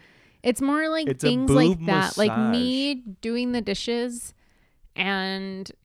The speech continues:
Speaker 2: It's a hug from the back,
Speaker 1: <laughs>
Speaker 2: and instead of me wrapping my own arms, I'm just
Speaker 1: No.
Speaker 2: I
Speaker 1: Mm,
Speaker 2: just
Speaker 1: no.
Speaker 2: n-, you know.
Speaker 1: You can slap my butt. You can whatever. It's, I think that's really more what it is. And also, yeah, then just, I,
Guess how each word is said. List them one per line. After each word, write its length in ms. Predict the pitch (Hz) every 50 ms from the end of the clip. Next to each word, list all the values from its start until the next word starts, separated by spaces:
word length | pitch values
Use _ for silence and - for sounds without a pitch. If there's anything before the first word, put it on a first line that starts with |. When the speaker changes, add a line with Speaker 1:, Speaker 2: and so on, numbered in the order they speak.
| _ _ _ _ _ _ _ _ _ _ _ _ _
Speaker 2:
It's 180 | 131 127 -
a 80 | 135 120
hug 360 | 117 - 117 107 110 127 131 -
from 200 | - 143 151 160
the 100 | 175 175
back, 420 | 139 120 104 90 90 104 - - - 214 - -
Speaker 1:
<laughs> 160 | - - -
Speaker 2:
and 120 | - 123 123
instead 240 | 120 - - 120
of 140 | 127 123 113
me 380 | 113 107 113 120 127 127 117 113
wrapping 400 | 110 110 110 110 110 - 120 117
my 100 | 117 110
own 180 | 110 113 110
arms, 420 | 101 65 101 113 113 110 101 98 107
I'm 140 | 107 110 104
just 340 | 113 110 - - - - - - - _ _ - - - - - - - - - - - - - _ _ _ _ _ _ _ _ _ _ _ _
Speaker 1:
No. 540 | 262 254 240 220 214 - - - 190 190 220
Speaker 2:
I 60 | -
Speaker 1:
Mm, 60 | 233 226
Speaker 2:
just 280 | 214 - - - - -
Speaker 1:
no. 480 | 196 185 180 180 180 170 165 160 165 160
Speaker 2:
n-, 160 | 143 135 135 - _ _ _ -
you 240 | 131 143 147 147 139
know. 200 | 113 80 78 95 120 135 143
Speaker 1:
You 100 | 254 240
can 140 | - 294
slap 300 | 269 - - 247 233 -
my 100 | - 254
butt. 420 | 247 - 214 208 208 202 196 - -
You 120 | - 190 190
can 240 | - - 196 190 190
whatever. 640 | 185 180 180 170 - 170 170 170 165 165 170 160 -
It's, 500 | - - - - - - - - - - - - _ _
I 80 | - 220
think 220 | - 262 254 220
that's 300 | - 196 170 151 - -
really 180 | - 156 143 -
more 220 | - - - -
what 140 | - - -
it 100 | - - - -
is. 120 | - - - _
And 160 | 262 294 277
also, 260 | 269 302 285 - 320 294
yeah, 300 | 247 247 311 311 - - 196
then 220 | 202 262 269 269
just, 240 | 262 285 254 - - -
I, 180 | 240 247 -